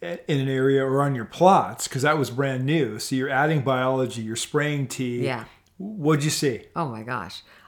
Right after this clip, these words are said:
Speaker 2: I saw the biggest difference in the energy of that garden from when we, when we walked in to when we were leaving. It was even that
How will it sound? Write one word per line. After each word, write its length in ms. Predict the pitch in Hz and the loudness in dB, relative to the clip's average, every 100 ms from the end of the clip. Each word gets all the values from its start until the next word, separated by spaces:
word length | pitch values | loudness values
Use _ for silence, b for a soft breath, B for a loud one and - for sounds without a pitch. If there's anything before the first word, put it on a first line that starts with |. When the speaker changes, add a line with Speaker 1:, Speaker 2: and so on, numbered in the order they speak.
| - | -2
Speaker 2:
I 220 | 165 190 | 2 2
saw 280 | 190 180 156 | 0 0 0
the 80 | 147 | -2
biggest 460 | - 165 185 180 | -4 -4 -4 -6
difference 440 | 165 160 143 131 135 | -4 -4 -6 -8 -8
in 120 | 131 | -8
the 180 | 131 - | -8 -8
energy 680 | 151 156 156 135 135 127 | -6 -6 -6 -6 -6 -6
of 160 | - 123 | -8 -6
that 280 | 131 143 143 | -4 -4 -4
garden 640 | 143 139 135 117 110 120 b b _ | -4 -4 -4 -8 -10 -14 b b _
from 460 | - 147 135 135 | -4 -4 -4 -8
when 320 | 143 143 135 127 | -8 -6 -6 -6
we, 440 | 131 127 120 120 _ - b b b - | -6 -6 -8 -12 _ -20 b b b -8
when 180 | 139 131 | -6 -4
we 80 | |
walked 480 | 135 131 160 190 - | -4 0 2 0 -2
in 380 | 180 180 208 269 b b b b - | -2 0 -4 -10 b b b b -6
to 100 | 156 | -4
when 180 | 151 | -2
we 140 | 147 147 | -2 -4
were 160 | 139 | -4
leaving. 760 | 131 135 151 160 127 110 98 123 | -6 -4 -4 -4 -4 -8 -10 -10
It 160 | 156 147 | -8 -6
was 220 | 147 - | -6 -6
even 500 | 165 175 165 160 139 | -4 -4 -4 -6 -10
that 540 | - 120 131 139 143 | -16 -10 -4 -2 -2